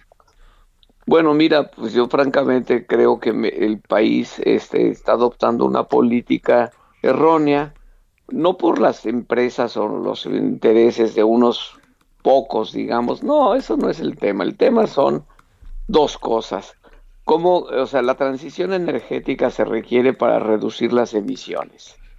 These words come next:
Si no la haces, la transición energética, o no la inicias, pues te va a costar más hacerla. Mientras más te retrases, pues más te va a costar. Pero lo que más, pues, nos debe de preocupar son el,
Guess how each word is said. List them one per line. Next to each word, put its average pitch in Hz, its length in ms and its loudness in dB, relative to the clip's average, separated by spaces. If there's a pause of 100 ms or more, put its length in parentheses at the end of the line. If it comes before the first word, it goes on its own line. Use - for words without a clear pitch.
(540)
Si 143 220 2
no 165 160 6
la 214 320 4
haces, 135 280 -4
la 120 120 -4
transición 113 540 -6
energética, 117 720 -2
o 113 80 2
no 123 120 0
la 139 140 2
inicias, 131 800 -2 (460)
pues - 180 -6
te 127 100 2
va 135 120 4
a 139 40 0
costar 131 360 0
más 127 360 0
hacerla. 117 560 0 (440)
Mientras - 320 -4
más 151 220 2
te 175 80 2
retrases, 135 680 2
pues - 240 -8 (100)
más 127 360 0
te 127 60 0
va 120 120 2
a 120 80 -2
costar. 123 480 -2 (600)
Pero 139 280 4
lo 143 160 2
que 151 100 -8
más, 175 300 -2
pues, - 200 -8
nos 113 220 -8
debe 131 180 2
de 123 100 2
preocupar 117 520 -2
son 110 380 -2 (500)
el, 120 320 2